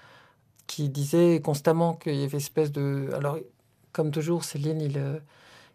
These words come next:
il dramatisait, il mettait en scène son, son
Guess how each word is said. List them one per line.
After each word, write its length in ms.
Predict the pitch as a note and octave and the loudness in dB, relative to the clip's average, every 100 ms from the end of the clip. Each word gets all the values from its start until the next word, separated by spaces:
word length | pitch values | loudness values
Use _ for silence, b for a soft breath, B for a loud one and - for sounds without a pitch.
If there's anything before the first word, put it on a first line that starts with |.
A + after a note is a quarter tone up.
| - | -8
il 80 | C#3+ | -2
dramatisait, 760 | D3+ D3 C#3+ D3+ D3 D#3 D#3 | 0 2 0 0 2 2 2
il 60 | D3 | 0
mettait 220 | D3 D3+ | 0 0
en 100 | D3 | -2
scène 400 | C#3+ D#3+ D#3 D3 | 0 0 0 -4
son, 340 | C#3+ C#3+ C#3+ | -4 -4 -4
son 500 | C#3+ - C#3 C3+ D3 | -6 -4 -2 -2 -6